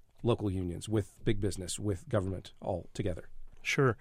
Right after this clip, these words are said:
Speaker 2: Well, uh, the, the movie was interesting in that, uh, it's, it started off as, um, uh, a movie, in effect, about economic development. A, a large,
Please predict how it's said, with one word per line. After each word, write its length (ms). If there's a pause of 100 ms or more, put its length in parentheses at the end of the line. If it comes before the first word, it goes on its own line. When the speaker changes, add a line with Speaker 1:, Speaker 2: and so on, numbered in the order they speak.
(440)
Speaker 2:
Well, 320
uh, 300
the, 260
the 140
movie 300
was 120
interesting 460
in 140
that, 340
uh, 380
it's, 240
it 160
started 360
off 360
as, 580
um, 460 (640)
uh, 220
a 60
movie, 560 (200)
in 180
effect, 320
about 380
economic 420
development. 480
A, 220
a 220
large, 680